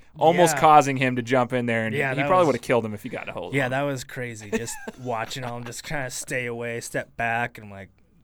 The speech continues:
Speaker 2: "This is, I'll just walk to the other way."
Speaker 1: <laughs> Yeah,
Speaker 2: Like,
Speaker 1: dude, that's crazy
Speaker 2: I kinda
Speaker 1: talk.
Speaker 2: wanna see what's going on more.
Speaker 1: Dude. Now, you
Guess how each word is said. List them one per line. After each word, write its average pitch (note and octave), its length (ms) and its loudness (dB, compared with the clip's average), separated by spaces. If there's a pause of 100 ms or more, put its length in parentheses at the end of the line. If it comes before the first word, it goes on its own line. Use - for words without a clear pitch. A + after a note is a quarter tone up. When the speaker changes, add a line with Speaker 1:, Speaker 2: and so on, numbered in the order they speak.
Speaker 2:
"This B2 260 -8
is, G#2+ 200 -16 (760)
I'll C#3+ 200 -4
just A#2 180 -10
walk G2+ 280 -10
to - 80 -18
the G2 140 -16
other F#2+ 160 -14
way." G2 180 -12
Speaker 1:
<laughs> D3+ 80 -4
Yeah, E3+ 240 4
Speaker 2:
Like, F#3+ 240 -8
Speaker 1:
dude, G3 380 2
that's D3 180 0
crazy C#3+ 340 -2
Speaker 2:
I B2 40 -2
kinda - 200 -2
Speaker 1:
talk. F#3+ 80 0
Speaker 2:
wanna F3+ 160 -2
see E3+ 160 -8
what's D3 180 -10
going C3 280 -10
on C3 180 -12
more. G2 380 -12 (360)
Speaker 1:
Dude. C3 520 4 (420)
Now, F3 380 8
you F3+ 440 -4